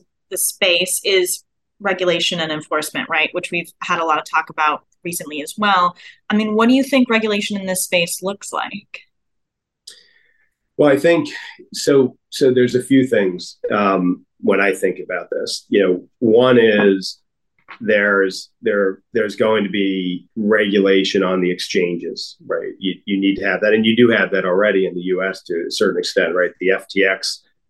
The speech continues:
Speaker 2: you know, U S exchange didn't go into bankruptcy because there is regulation around that. Um, but you're gonna have to have it around the exchanges, and you're gonna have to have real inf-, you know, information that these exchanges are providing, make sure that they're safe,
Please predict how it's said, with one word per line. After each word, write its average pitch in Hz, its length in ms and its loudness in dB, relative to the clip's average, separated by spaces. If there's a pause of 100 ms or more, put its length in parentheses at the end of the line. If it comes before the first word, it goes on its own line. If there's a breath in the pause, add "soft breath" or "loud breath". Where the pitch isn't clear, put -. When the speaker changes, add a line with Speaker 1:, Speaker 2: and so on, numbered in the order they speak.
Speaker 2:
you 95 100 4
know, 90 60 2
U 104 260 2
S 104 200 0
exchange 95 580 0
didn't 101 240 -2
go 90 140 0
into 87 120 -6
bankruptcy 87 680 -6
because 90 280 -6
there 95 180 2
is 95 320 0
regulation 92 640 -4
around 107 380 0
that. 92 300 -2 (440)
Um, 101 500 0
but 113 100 2
you're 110 140 2
gonna 123 140 2
have 120 200 0
to 110 80 -6
have 107 220 -4
it 98 60 -4
around 98 320 -2
the 92 100 -4
exchanges, 98 800 0
and 92 140 -2
you're 92 140 2
gonna 92 140 -2
have 98 180 -4
to 101 80 -2
have 95 140 -2
real 98 260 2
inf-, 98 140 0 (100)
you 95 100 -8
know, 92 120 -6 (120)
information 110 640 0
that 98 140 2
these 98 160 -10
exchanges 98 540 -2
are 95 80 -10
providing, 95 540 0
make 92 220 0
sure 101 280 2
that 98 120 -4
they're 95 120 -4
safe, 95 400 2